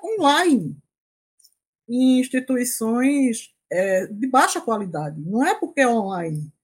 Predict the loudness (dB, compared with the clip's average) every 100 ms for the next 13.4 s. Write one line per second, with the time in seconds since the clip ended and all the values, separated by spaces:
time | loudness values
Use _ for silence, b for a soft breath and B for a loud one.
0 | -18 -10 -8 -4 -4 -4 0 2 2 0
1 | 0 2 2 2 0 -2 -2 0 0 0
2 | -8 b b b b _ -4 -2 -2 -4
3 | 2 2 2 2 2 2 -4 -8 -8 -8
4 | -6 -6 -4 -4 -6 -10 -14 _ b b
5 | _ -12 -6 -2 0 0 0 2 0 0
6 | 2 2 4 2 0 0 2 2 2 0
7 | 2 2 0 -2 -4 -4 -4 0 2 4
8 | 2 0 -2 -4 -4 0 2 2 0 -4
9 | _ _ _ _ _ -14 -4 -4 -2 2
10 | 4 6 4 0 -2 0 2 4 6 6
11 | 4 0 2 0 0 -6 -4 0 6 8
12 | 8 4 2 0 0 -2 -4 -6 -4 0
13 | 2 0 -2